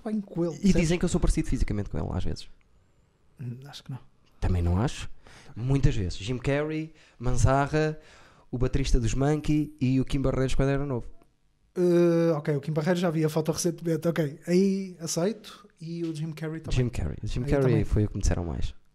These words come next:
Speaker 1: Aí, ok.
Speaker 2: Eu também, pronto, sou parecido fisicamente, temos um problema aos dois.
Speaker 1: <laughs>
Speaker 2: Quem me dera ser metade dele, mas não, não,
Speaker 1: Ah, pá, ele é
Speaker 2: não é por aí.
Speaker 1: Ok, aceito.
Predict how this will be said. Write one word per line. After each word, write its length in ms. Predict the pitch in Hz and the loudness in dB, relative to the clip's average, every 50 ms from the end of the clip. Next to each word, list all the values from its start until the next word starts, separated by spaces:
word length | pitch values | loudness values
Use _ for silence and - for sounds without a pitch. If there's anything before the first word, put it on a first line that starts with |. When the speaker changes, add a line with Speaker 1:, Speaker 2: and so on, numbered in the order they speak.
| _ _ - | _ _ -10
Speaker 1:
Aí, 320 | 139 135 135 135 139 139 135 139 | -8 -8 -8 -8 -10 -10 -12 -4
ok. 60 | - | -4
Speaker 2:
Eu 60 | - | 2
também, 280 | 131 139 117 90 92 101 | 2 2 2 2 -2 2
pronto, 300 | - - - - - - | 2 2 2 2 0 2
sou 120 | - 139 - | 4 4 4
parecido 480 | - - - 127 - - 120 117 - - | 4 2 2 2 2 4 2 0 0 0
fisicamente, 640 | - - 117 110 104 - 104 98 110 117 117 110 - | 2 2 2 2 2 0 0 0 2 0 0 -2 -2
temos 220 | - 107 104 104 101 | -2 -2 0 0 -2
um 60 | 98 | 4
problema 320 | - - 98 98 95 95 | 4 4 4 4 2 2
aos 80 | 95 95 | 2 2
dois. 180 | - 101 101 - - - - - - - - - - - - | 2 0 0 -2 -4 -8 -12 -16 -14 -12 -12 -12 -14 -16 -20
Speaker 1:
<laughs> 600 | - - - - - - - - - - - - | -20 -20 -20 -20 -20 -20 -18 -18 -18 -16 0 2
Speaker 2:
Quem 100 | - 110 | 4 4
me 60 | 117 | 6
dera 180 | 123 139 117 92 | 6 4 4 4
ser 140 | - - 101 | 4 2 2
metade 240 | 101 - 104 110 131 | 2 2 2 2 2
dele, 160 | 139 123 117 | 2 0 0
mas 180 | 98 92 92 | -2 -2 -2
não, 160 | 92 90 78 76 - - | -4 -6 -8 -8 -10 -14
não, 180 | - 92 95 98 98 | -14 -14 -12 -12 -12
Speaker 1:
Ah, 40 | - | -14
pá, 120 | - - | -14 -14
ele 220 | - - - - | -12 -12 -12 -8
é 40 | - | -2
Speaker 2:
não 80 | 104 98 | 0 2
é 40 | - | 4
por 140 | - 98 | 6 6
aí. 140 | 92 82 - - - - _ _ _ _ _ - | 4 4 0 -4 -12 -20 _ _ _ _ _ -20
Speaker 1:
Ok, 200 | - - - 131 _ _ _ _ _ _ - | -18 -18 -18 -20 _ _ _ _ _ _ -20
aceito. 240 | - - 147 147 | -18 -18 -18 -12